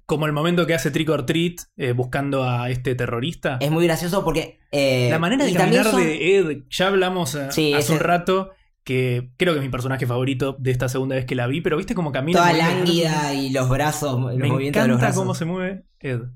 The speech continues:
Speaker 2: Pero también son videoclips, pequeños videoclips que va teniendo adentro la película.
Speaker 1: Sí, eso también la hace muy tarantinesca. Estos
Speaker 2: Sí.
Speaker 1: momentos en donde lo que estamos viendo está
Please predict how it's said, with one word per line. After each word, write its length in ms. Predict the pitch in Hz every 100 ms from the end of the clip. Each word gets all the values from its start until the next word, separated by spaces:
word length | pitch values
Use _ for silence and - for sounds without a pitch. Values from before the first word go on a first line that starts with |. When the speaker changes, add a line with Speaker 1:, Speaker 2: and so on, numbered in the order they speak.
| -
Speaker 2:
Pero 680 | 165 151 147 143 139 135 135
también 220 | 170 202
son 160 | 233 226
videoclips, 640 | 196 156 147 208 147 - -
pequeños 420 | 151 131 208 208
videoclips 560 | 180 165 - 185 196 -
que 120 | 160
va 120 | 147
teniendo 840 | 156 147 156 165 165 147 131 123 120
adentro 380 | 131 151 147 131
la 140 | 117
película. 460 | 123 147 - 123 113 -
Speaker 1:
Sí, 60 |
eso 240 | 190 233 - _ _
también 580 | - 156 175 190 196 -
la 260 | 151 156 151
hace 160 | 151
muy 140 | 165 165
tarantinesca. 680 | 147 143 131 170 127 117 127
Estos 200 | 123 160
Speaker 2:
Sí. 60 |
Speaker 1:
momentos 500 | 160 165 190 180 170
en 140 | 151 143
donde 420 | 143 139 143 139
lo 100 | 139
que 60 |
estamos 260 | 139 165 160
viendo 220 | 175 180
está 420 | 175 - 165 165